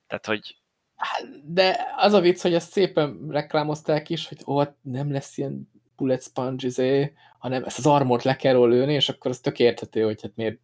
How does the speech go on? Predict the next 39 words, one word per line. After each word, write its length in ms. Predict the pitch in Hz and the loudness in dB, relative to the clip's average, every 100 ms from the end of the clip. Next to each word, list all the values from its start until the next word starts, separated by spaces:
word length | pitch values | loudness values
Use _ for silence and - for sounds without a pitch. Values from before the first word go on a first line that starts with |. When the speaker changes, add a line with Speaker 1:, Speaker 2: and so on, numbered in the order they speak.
| - | -4
Speaker 2:
miért 200 | 113 104 | -2 0
bír 160 | 101 | 0
annyit. 360 | 101 92 85 - _ _ - - - - | 0 -2 -8 -12 _ _ -20 -20 -16 -4
Speaker 1:
Van 100 | 101 | -2
rajta 200 | 104 107 | -2 0
az 60 | |
Speaker 2:
És 160 | 107 - | 0 0
Speaker 1:
armor. 300 | - 101 110 _ _ | -2 -8 -12 _ _
Speaker 2:
ez 180 | - 160 | 2 4
oké, 260 | 196 196 240 | 4 2 -2
oké, 240 | 202 294 | 2 4
hogy 120 | 202 | 6
megcsinálták 640 | 175 165 - 147 139 139 135 | 4 2 2 2 4 2 0
ezt 160 | 131 | -2
egyetlen 600 | - 147 127 101 - 92 | 0 2 2 0 -2 -12
karakterrel, 840 | 98 98 82 _ 87 85 90 101 143 | -8 -8 -8 _ -10 -8 -6 -6 -8
csináltak 440 | - 98 90 - | -10 -10 -10 -14
egy 120 | 78 92 | -12 -4
ilyet, 340 | 104 117 _ | -2 -4 _
de 100 | 143 | 0
a 80 | 143 | 4
többi 240 | 165 170 | 4 4
meg 140 | 160 160 | 6 6
ugyanúgy 340 | 185 160 139 | 8 8 6
működik 460 | 127 123 123 123 123 | 6 4 4 2 4
ilyen 200 | 123 120 | 2 4
bullet 240 | 123 113 | 2 2
sponge-ba, 520 | - 123 110 107 113 | 0 -2 -2 0 -2
tehát 220 | 113 120 120 | 0 -2 0
hogy 140 | 123 | -2
ra-, 180 | 135 131 | 0 4
rajta 340 | 147 135 127 | 4 4 2
van 100 | 123 | 0
egy, 120 | 123 | 0
mit 180 | 123 135 | 0 -2
tudom 260 | - 123 120 | -2 -2 0
én, 160 | 113 | 0
egy, 260 | 117 117 120 | 0 0 0
ö, 140 | 117 | 0